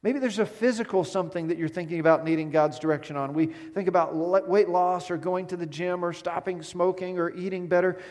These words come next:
or any of those sort of things because we know God's given us this body, we've got to take care of it. But any of it,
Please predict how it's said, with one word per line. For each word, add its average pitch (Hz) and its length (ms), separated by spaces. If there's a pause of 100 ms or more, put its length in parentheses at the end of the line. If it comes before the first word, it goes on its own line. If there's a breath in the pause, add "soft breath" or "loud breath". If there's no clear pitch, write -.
or 202 160
any 208 220
of 190 80
those 180 200
sort 175 220
of 160 140
things 147 320
because 160 400
we 175 160
know 190 260
God's 165 320
given 170 220
us 160 160
this 156 140
body, 160 340
we've 156 200
got 160 120
to 160 60
take 156 260
care 208 180
of 151 80
it. 127 260 (460 soft breath)
But 175 180
any 254 260
of 139 120
it, 131 180